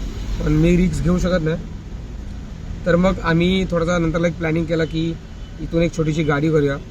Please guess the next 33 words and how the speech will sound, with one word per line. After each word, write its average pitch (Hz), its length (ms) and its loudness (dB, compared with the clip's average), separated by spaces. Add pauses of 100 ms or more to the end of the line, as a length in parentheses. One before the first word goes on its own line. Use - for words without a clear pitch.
(920)
नशीब 151 240 -4 (100)
finally 143 380 -2 (400)
स्वामीच्या 139 360 -2
आशीर्वादाने 139 380 -2
गाडी 135 220 -2
भेटली 139 260 -4 (680)
आणि 147 120 0
गाडी 139 220 0
आम्ही 151 160 4
क्रॉस 151 300 -2
केली. 143 220 -2 (1080)
गाडी 139 280 0 (440)
पुण्यापर्यंत 185 420 4
गेलो, 190 280 2
ती 185 180 0
होती, 180 340 0 (840)
तो 127 80 2
माल 147 280 0
पुण्यापर्यंत 151 640 0
होता. 143 160 0
नंतर 139 420 -6
पुण्यामध्ये 156 680 2
त्यांची 160 280 2
दुसरी 151 280 0
गाडी 185 160 6
होती 165 280 2 (520)
कंपनीची, 170 360 2
ती - 1120 -4
ही 147 100 4
आहे 143 100 2
ती. 151 120 -4
त्याच्यातून - 1600 0
आपल्याला 226 300 4